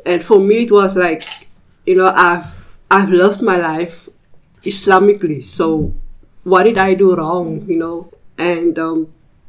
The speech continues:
I questioned myself. I questioned my beliefs. She was still talking, but I just left. I took my bag and I, I,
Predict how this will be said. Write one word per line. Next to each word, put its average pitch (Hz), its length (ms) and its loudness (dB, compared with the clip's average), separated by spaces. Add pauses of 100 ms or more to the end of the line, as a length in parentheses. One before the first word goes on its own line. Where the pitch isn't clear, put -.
(160)
I 208 80 -8
questioned 240 580 -6
myself. 147 720 -10
I 156 80 -12
questioned 202 520 -2
my 165 160 -2
beliefs. 156 720 -8 (380)
She 240 260 -4
was 208 200 4
still 202 280 0
talking, 202 460 2
but 160 180 -2
I 175 180 0
just - 480 -8
left. 147 380 -6
I 151 260 -10 (100)
took 196 180 -6
my 160 140 -4
bag 147 380 -12
and 151 140 -10
I, 143 260 -12 (220)
I, 147 240 -10